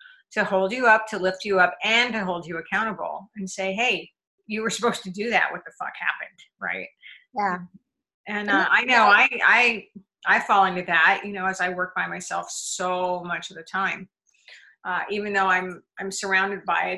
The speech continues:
Speaker 1: community of in-, amazing people, but to help be held accountable for certain things. And, you know, sometimes I wish I had that person who said, "Okay, today you're gonna do this, this, this,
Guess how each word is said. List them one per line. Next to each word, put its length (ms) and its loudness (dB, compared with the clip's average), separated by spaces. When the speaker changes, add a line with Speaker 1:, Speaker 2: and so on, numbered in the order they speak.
Speaker 1:
community 440 -6
of 160 -10
in-, 180 -8
amazing 760 -6
people, 440 -6
but 240 -4
to 140 -10
help 240 -4
be 140 -2
held 260 -2
accountable 580 -4
for 160 -14
certain 360 -8
things. 420 -18
And, 200 -14
you 80 -4
know, 140 2
sometimes 400 0
I 80 4
wish 220 0
I 180 2
had 240 -2
that 180 -2
person 360 -4
who 80 -8
said, 240 -10
"Okay, 240 -4
today 320 -4
you're 100 0
gonna 200 -2
do 180 -4
this, 340 -4
this, 220 0
this, 380 -4